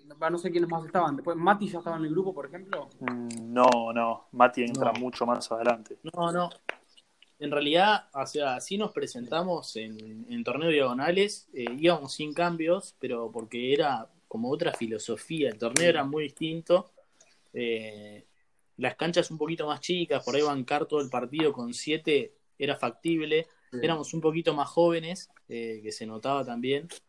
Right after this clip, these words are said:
Speaker 3: Eh, y bueno, eh, después los reemplazos, en realidad, lo-, las incorporaciones eran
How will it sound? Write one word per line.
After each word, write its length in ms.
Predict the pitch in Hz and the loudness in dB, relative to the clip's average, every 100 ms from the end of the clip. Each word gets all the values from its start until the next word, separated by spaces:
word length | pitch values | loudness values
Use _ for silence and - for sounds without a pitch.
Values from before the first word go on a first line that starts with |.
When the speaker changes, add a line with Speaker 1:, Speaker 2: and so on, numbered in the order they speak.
| _ _ - _ 127 | _ _ -20 _ -6
Speaker 3:
Eh, 580 | 110 107 107 107 110 113 - _ _ _ _ _ - | -4 -2 -4 -8 -12 -20 -20 _ _ _ _ _ -6
y 100 | 127 | 0
bueno, 340 | 143 131 117 - - - - - - - _ _ _ _ - | 0 0 -6 -18 -16 -16 -16 -20 -20 -20 _ _ _ _ -12
eh, 720 | 120 113 113 107 107 107 - _ _ _ _ - | -4 -4 -4 -6 -12 -18 -20 _ _ _ _ -2
después 560 | 123 - 202 214 - _ _ - | -2 4 4 4 -4 _ _ -4
los 200 | 131 - | -2 0
reemplazos, 640 | 131 131 165 214 208 185 | -2 -2 4 4 4 -4
en 80 | 139 | -4
realidad, 420 | 135 156 214 - _ _ _ - | -2 2 0 -2 _ _ _ -6
lo-, 200 | 139 147 | -4 -2
las 180 | 139 - | -6 -6
incorporaciones 800 | 143 143 143 143 143 233 226 196 | -2 -2 0 -2 0 0 0 0
eran 240 | 180 160 | -2 -4